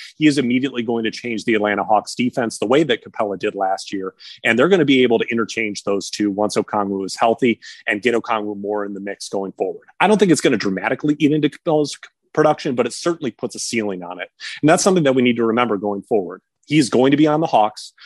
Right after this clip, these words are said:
Capela is going to be the primary big man there for a while. But I think that we need to see it as there's not a lot of upside beyond what we saw last year. And that's okay. It's still gonna be a very good player for you going forward.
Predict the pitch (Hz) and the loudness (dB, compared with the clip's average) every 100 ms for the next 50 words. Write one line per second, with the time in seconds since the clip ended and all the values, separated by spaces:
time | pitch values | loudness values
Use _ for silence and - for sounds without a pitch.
0 | - 113 127 117 104 92 110 120 120 - | -18 -4 0 2 0 -4 -6 -6 -8 -8
1 | 117 101 123 120 117 - 123 117 110 104 | -4 0 2 2 -2 0 0 2 0 2
2 | 131 143 104 98 95 98 98 - - 101 | 0 0 -4 -6 -4 -2 -4 -4 -2 0
3 | 107 131 110 87 - _ _ _ 120 117 | 2 4 2 -2 -14 _ _ _ 0 0
4 | - - 117 - 139 - 117 113 139 120 | 0 -6 -8 -8 -10 -2 -2 -4 -8 -6
5 | 117 110 101 - 131 117 - 117 107 104 | -4 -4 -4 0 2 2 0 0 2 0
6 | 95 - 127 117 156 156 120 117 110 110 | -2 -6 -4 -2 0 0 2 2 2 -2
7 | 107 117 104 98 98 107 110 98 90 - | -2 -4 -6 -8 -8 -4 -4 -6 -10 -4
8 | 104 - - 95 - 110 101 95 92 92 | -2 -2 -10 -12 -2 2 4 2 -2 -4
9 | - - 98 107 - 120 107 107 127 143 | -10 -6 -4 -2 -4 -4 -2 0 0 0
10 | - 190 87 - - - - 160 120 113 | 0 -2 -2 -10 -16 -14 0 2 2 0
11 | 101 101 95 98 92 92 - 98 90 101 | 0 -2 -2 -4 -6 -6 -2 -2 -4 -8
12 | 95 95 87 101 92 | -8 -8 -6 -6 -6